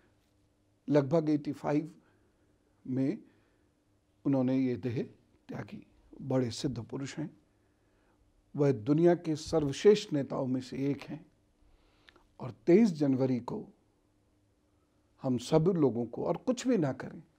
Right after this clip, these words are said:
प्रणाम जरूर करना चाहिए, क्योंकि उन्होंने इतना कठिन समय जो गुजारा, अपना स्वास्थ्य खराब कर लिया। हाँ, आईसीएस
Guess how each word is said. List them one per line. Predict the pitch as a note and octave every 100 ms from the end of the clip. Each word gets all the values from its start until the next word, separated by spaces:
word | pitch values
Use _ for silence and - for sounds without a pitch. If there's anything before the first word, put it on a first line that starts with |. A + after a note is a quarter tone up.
| _ -
प्रणाम | F#3 A#3 F#3+
जरूर | C#3 C#3 C#3
करना | B2+ A#2 B2
चाहिए, | B2 - A#2 C3 - - _ _ _
क्योंकि | F#3 F#3 A3
उन्होंने | G3 F#3 G3+ G3 -
इतना | G3+ - G#3 G#3 F#3+ - _ -
कठिन | D#3+ - E4+
समय | - A3 G#3 F#3
जो | E3+
गुजारा, | C#3 C3 B2 C3 C#3 - _ _ _ _ _ _ _ _ _ _ _
अपना | G3 G3 G#3 F#3+
स्वास्थ्य | - - - - - G#3+ C#4+ - G#3
खराब | - D#3+ D3 D3 -
कर | C#3+
लिया। | - - - - _ _ _ _ _ _ _ _ _ _ _ _ _ _ _ _ _
हाँ, | D#3 G#3+ - - _ _ _ _ _ _
आईसीएस | - D4+ D#4 C4+ C#4 A3+ - - -